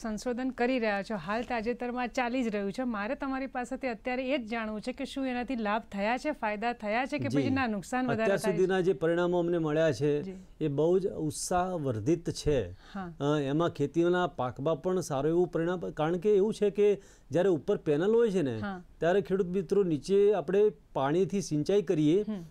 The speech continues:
Speaker 2: તો સિંચાઈના પાણીનું બાષ્પીભવન ઓછું થાય છે.
Speaker 1: હમ.
Speaker 2: એટલે કે પાણીની અંદર પણ આપણને સારી એવી ક્ષમતા,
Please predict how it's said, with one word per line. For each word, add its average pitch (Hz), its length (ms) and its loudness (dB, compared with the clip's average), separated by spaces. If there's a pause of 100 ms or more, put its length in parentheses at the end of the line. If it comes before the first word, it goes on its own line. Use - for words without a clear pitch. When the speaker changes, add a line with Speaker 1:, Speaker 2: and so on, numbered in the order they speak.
(140)
Speaker 2:
તો 202 80 2
સિંચાઈના 190 560 2
પાણીનું 196 760 0
બાષ્પીભવન 190 640 0
ઓછું 170 380 0
થાય 107 280 -2
છે. 90 120 -10
Speaker 1:
હમ. 175 500 -12
Speaker 2:
એટલે 170 160 2
કે 180 100 2
પાણીની 190 580 2
અંદર 196 240 2
પણ 208 200 0
આપણને 190 400 0
સારી 151 320 0
એવી 185 140 0
ક્ષમતા, 160 380 -2